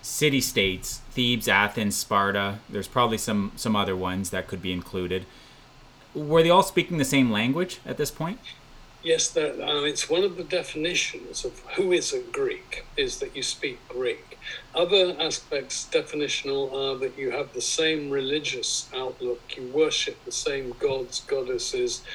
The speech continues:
Speaker 2: in roughly the same ways. And then thirdly, you have the notion, it's a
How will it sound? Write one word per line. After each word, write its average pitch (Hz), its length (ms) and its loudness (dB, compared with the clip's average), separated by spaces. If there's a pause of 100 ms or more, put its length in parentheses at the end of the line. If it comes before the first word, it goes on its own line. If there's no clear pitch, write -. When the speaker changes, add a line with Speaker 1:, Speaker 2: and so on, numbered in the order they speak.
(200)
Speaker 2:
in 143 220 -2
roughly 143 420 0
the 120 140 -6
same 123 400 -2
ways. 123 600 -6 (380)
And 151 160 0
then 151 180 2
thirdly, 165 840 0 (260)
you 156 160 0
have 147 460 -2 (120)
the 151 80 -2
notion, 175 600 0
it's - 240 -8
a 139 120 -4